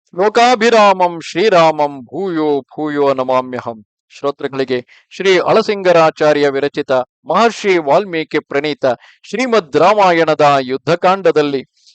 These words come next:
ಜಾಂಬವಂತನ ಮಾತಿನ ಮೇಲೆ ಹನುಮಂತನು ಹಿಮವಂತದ ಪಕ್ಕದಲ್ಲಿದ್ದ ಔಷಧಿ ಪರ್ವತವನ್ನು ತಂದುದು, ಅದರೊಳಗಿನ ದಿವ್ಯೌಷಧಿ ಗಂಧವನ್ನು ಮೂಸಿ ನೋಡಿದ ಮಾತ್ರಕ್ಕೆ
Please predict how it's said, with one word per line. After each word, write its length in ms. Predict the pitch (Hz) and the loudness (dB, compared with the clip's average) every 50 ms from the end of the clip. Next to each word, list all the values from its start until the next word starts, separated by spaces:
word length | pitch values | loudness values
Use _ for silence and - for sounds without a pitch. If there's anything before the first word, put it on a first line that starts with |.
| _ _ _ _ | _ _ _ _
ಜಾಂಬವಂತನ 840 | - 208 226 254 269 277 247 254 240 226 220 214 196 - 214 196 196 | 0 2 2 2 2 0 0 0 2 2 0 -2 0 0 0 2 4
ಮಾತಿನ 640 | 190 180 175 170 156 151 175 214 - 220 190 180 | 2 2 2 2 2 0 0 2 0 -2 -2 0
ಮೇಲೆ 400 | 175 170 170 170 165 160 160 151 | -2 -2 -2 -2 0 0 0 0
ಹನುಮಂತನು 1000 | 143 - _ _ _ - - 208 240 269 240 233 226 208 175 208 196 190 185 180 | 0 -2 _ _ _ -10 -4 -2 0 2 2 2 0 0 0 0 0 0 0 -2
ಹಿಮವಂತದ 800 | 165 - - 185 214 254 247 220 208 196 196 175 - 185 170 165 160 | -4 -4 -6 -6 -2 0 0 0 0 -2 -4 -2 -2 0 2 2 0
ಪಕ್ಕದಲ್ಲಿದ್ದ 840 | - _ - 156 - _ 226 208 175 180 170 170 165 160 - - 156 151 135 135 - 139 170 | 0 _ -4 -8 -4 _ -2 0 0 0 0 0 0 -2 -2 0 0 2 2 0 -2 -4 -4
ಔಷಧಿ 340 | 233 220 - 226 208 170 175 | -4 -2 -2 -2 0 0 -2
ಪರ್ವತವನ್ನು 840 | 170 - - 147 160 190 208 190 175 170 165 165 160 160 156 147 143 | -4 -2 -2 -2 0 -2 0 0 0 0 0 0 -2 -2 -6 -6 -6
ತಂದುದು, 480 | 127 - 139 139 156 156 151 143 135 131 _ _ _ _ _ _ _ | -4 -4 -4 -4 -4 -4 -6 -6 -8 -10 _ _ _ _ _ _ _
ಅದರೊಳಗಿನ 720 | 175 190 190 196 190 180 180 185 208 220 185 202 190 185 175 | 0 2 4 4 4 4 4 4 4 2 2 0 2 2 0
ದಿವ್ಯೌಷಧಿ 840 | 165 131 120 160 208 196 190 233 247 262 277 254 - 240 233 202 196 | 0 0 -2 -4 -4 -4 -2 0 0 0 0 0 -2 0 0 0 0
ಗಂಧವನ್ನು 720 | 165 170 165 180 180 175 180 180 180 180 175 170 165 160 156 | 0 0 -2 -2 -2 -2 -2 -2 -2 -2 -2 -4 -4 -4 -4
ಮೂಸಿ 380 | 151 147 180 240 220 - 233 | -6 -8 -8 -8 -6 -6 -4
ನೋಡಿದ 280 | 202 185 180 170 170 160 | -2 0 0 0 2 0
ಮಾತ್ರಕ್ಕೆ 720 | 156 147 143 147 160 - - 165 160 - - 160 151 143 | 0 0 0 -2 -4 -2 -2 -4 -4 -4 -4 -4 -4 -4